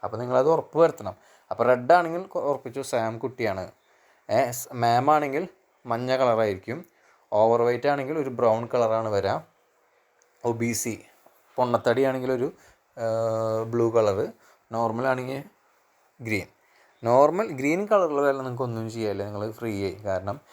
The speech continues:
ഗ്രീൻ കളറാണെങ്കിൽ ആ കുട്ടി നോർമലാണ്, പിന്നെ നിങ്ങൾക്ക് അവിടെ ഒന്നും ചെയ്യേണ്ട ആവശ്യമില്ല. മനസ്സിലായോ? അതിൻ്റെ ഒരു സെയിം പാറ്റേൺ തന്നെയാണ് ഇവിടെയും കാണിച്ചിരിക്കുന്നത്. കണ്ട, what do the colors on this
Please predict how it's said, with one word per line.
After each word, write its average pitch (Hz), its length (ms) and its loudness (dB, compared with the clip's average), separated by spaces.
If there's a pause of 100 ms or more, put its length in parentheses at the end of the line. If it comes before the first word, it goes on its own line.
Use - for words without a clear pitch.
(300)
ഗ്രീൻ 104 280 -2
കളറാണെങ്കിൽ 127 540 2
ആ 131 40 -2
കുട്ടി 131 200 -8
നോർമലാണ്, 104 640 -4 (240)
പിന്നെ 107 140 -10
നിങ്ങൾക്ക് 120 180 -6
അവിടെ 120 140 0
ഒന്നും 113 200 -6
ചെയ്യേണ്ട 113 300 0
ആവശ്യമില്ല. 110 500 0 (680)
മനസ്സിലായോ? 110 400 -4 (1120)
അതിൻ്റെ 127 180 2
ഒരു 135 80 2
സെയിം 143 280 4
പാറ്റേൺ 143 420 2
തന്നെയാണ് 147 200 -2
ഇവിടെയും 139 240 -2
കാണിച്ചിരിക്കുന്നത്. 127 560 -2
കണ്ട, 104 120 -2
what 110 380 4
do 127 100 2
the 120 140 0
colors 123 420 2
on 123 160 0
this 120 160 -10